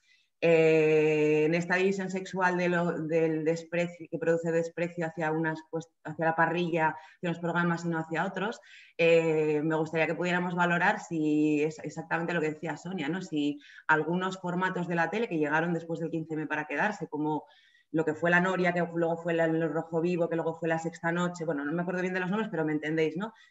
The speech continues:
Si no mantienen un formato exactamente igual o que ha ido a compa-, creciendo, a-, modificándose, acompasado a programas como Sálvame o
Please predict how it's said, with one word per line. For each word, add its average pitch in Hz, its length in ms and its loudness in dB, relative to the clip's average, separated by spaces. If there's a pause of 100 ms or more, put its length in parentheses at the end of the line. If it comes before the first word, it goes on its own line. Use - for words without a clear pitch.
Si 180 180 -4
no 180 100 0
mantienen 196 360 2
un 175 100 -2
formato 175 520 -2
exactamente 180 600 -6
igual 185 320 2
o 180 120 -2
que 170 100 -2
ha 160 80 0
ido 190 220 0
a 160 80 -2
compa-, 160 380 -4
creciendo, 170 400 -4
a-, 175 140 -10 (280)
modificándose, 175 600 -2
acompasado 160 760 -2 (280)
a 156 140 0
programas 160 420 0
como 151 400 0
Sálvame 196 720 0 (280)
o 208 400 0